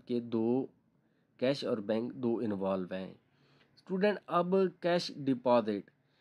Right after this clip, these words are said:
अगर कैश डिपॉजिट हो रहा है into बैंक में, मतलब कि बैंक में इजाफा हो रहा है, कितने का? दस हज़ार का। स्टूडेंट, जब बैंक में इजाफा होगा,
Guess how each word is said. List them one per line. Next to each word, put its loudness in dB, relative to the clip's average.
अगर -2
कैश 2
डिपॉजिट 2
हो 0
रहा 2
है -2
into 2
बैंक 2
में, -4
मतलब 2
कि 0
बैंक 0
में 2
इजाफा 4
हो -2
रहा -10
है, -14
कितने 0
का? 0
दस 0
हज़ार -6
का। -20
स्टूडेंट, 2
जब 2
बैंक 0
में 2
इजाफा -2
होगा, 0